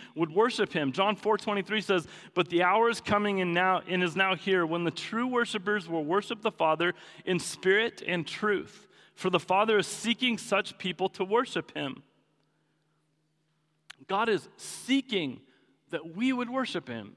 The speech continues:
He, he, he desires that we would bring worship to him.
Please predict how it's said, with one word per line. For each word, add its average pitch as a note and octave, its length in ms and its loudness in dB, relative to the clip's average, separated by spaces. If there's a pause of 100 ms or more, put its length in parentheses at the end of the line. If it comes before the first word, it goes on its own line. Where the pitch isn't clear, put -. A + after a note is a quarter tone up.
He, G#3+ 140 -4
he, F3 180 -8
he F#3+ 220 -4
desires G3 880 0
that E3 200 -6
we F#3 160 -2
would G3+ 240 -4
bring F3 280 -2 (420)
worship D#3+ 400 -4
to D3 140 -8
him. - 280 -10